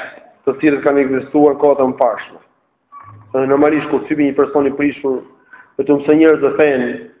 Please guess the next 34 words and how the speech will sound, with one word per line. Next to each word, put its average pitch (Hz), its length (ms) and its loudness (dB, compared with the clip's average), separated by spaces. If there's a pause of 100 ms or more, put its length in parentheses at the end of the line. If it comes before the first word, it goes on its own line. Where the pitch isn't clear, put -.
(400)
ai 147 140 2
në 151 80 -2
fillim 147 260 2
fare 156 320 4
mund 147 160 0
ta 147 160 4
thotë 147 220 0
fen 143 160 0 (420)
siç 156 240 -2
është, 156 380 2
pastaj 151 300 2 (100)
në 131 100 -2
bazë 165 240 2
të - 140 -10
prishjes 156 320 0
së - 80 -20
tij, 185 160 -8
do 151 100 -2
fillojë 160 220 2
ta 156 60 2 (100)
devijojë 180 420 2
fen, 190 240 0
ta 165 140 2
devijojë, 180 500 0
ta 170 140 4
vi-, 165 100 -14 (140)
devijojë 190 480 0
derisa 190 340 -2
të - 120 -20
shkojë 196 260 2
feja 247 280 4 (1000)
tek 214 240 0
interesat 214 680 4
e - 40 -2